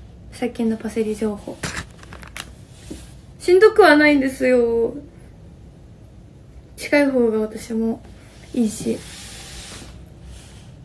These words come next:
でもなんか肩が、なぜか肩が、腰じゃなくて肩が、こ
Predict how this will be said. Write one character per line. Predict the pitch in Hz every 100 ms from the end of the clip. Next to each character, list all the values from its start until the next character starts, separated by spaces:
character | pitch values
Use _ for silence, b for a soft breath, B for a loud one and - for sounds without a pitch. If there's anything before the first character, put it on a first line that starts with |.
| - - - - b b b b b - -
で | -
も | 233
な | 233
ん | 226
か | -
肩 | - 349 294
が、 | - - - - 330
な | 359
ぜ | 349
か | 269
肩 | 262 381 277
が、 | 220
腰 | 214 285 -
じ | 311
ゃ |
な | 311
く | 302
て | 262 -
肩 | - - 240
が、 | 220
こ | - - - - - - -